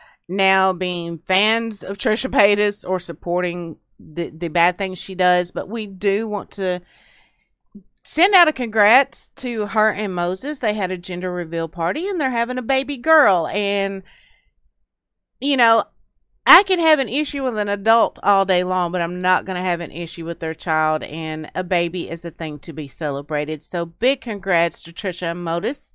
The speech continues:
Moses. Blah, blah, blah. Uh, we really sending you the best wishes. Hope your pregnancy,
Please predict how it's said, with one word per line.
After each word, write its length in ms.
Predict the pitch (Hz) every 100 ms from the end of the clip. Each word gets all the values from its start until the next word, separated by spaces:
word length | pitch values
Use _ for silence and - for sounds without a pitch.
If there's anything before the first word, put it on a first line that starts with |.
| -
Moses. 680 | 226 214 220 302 392 - 247
Blah, 180 | 233 262
blah, 160 | 226
blah. 200 | 220 277 440 - - 359 330 294 294 - _ _
Uh, 440 | - 240 240 226 160 - 202 190 190
we 300 | 208 220 226 208 196 185 - _ -
really 260 | 240 277
sending 320 | 269 254 254 240
you 120 | 233
the 80 | 220
best 280 | 226 220
wishes. 440 | 208 214 - 208 -
Hope 280 | 208 190 190
your 460 | 190 185 180 151 - _ _ _ _ _ _
pregnancy, 720 | - 277 277 208 - 254 233